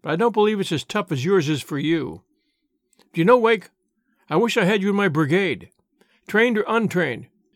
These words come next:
you're a dashed, stout-hearted fellow." He laughed with a trifle less acidity than usual. "Almost thou persuadest me to be combatant.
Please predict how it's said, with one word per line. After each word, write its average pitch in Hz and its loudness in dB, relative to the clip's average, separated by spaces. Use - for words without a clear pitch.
you're 165 2
a 143 2
dashed, 190 -2
stout-hearted 180 -2
fellow." 165 -6
He 175 -6
laughed 190 0
with 170 0
a 147 -2
trifle 240 -2
less 226 -2
acidity 170 -2
than 143 -2
usual. 143 -4
"Almost 240 2
thou 240 0
persuadest 220 -2
me 175 0
to 147 -2
be 185 -2
combatant. 170 -4